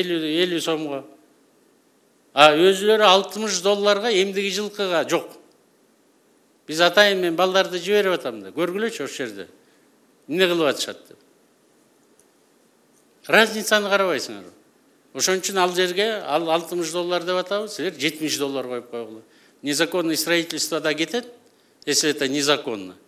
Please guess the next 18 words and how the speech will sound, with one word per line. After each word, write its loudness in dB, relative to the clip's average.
А -6
пайда 8
алып 2
келип 2
атса, 0
алтымыш 0
доллар 0
ошол -4
эки, -6
э, -4
төлөп 2
соода 2
кылып 0
аткан -4
киши -4
бюджетке -4
төлөсүн -6
да. -20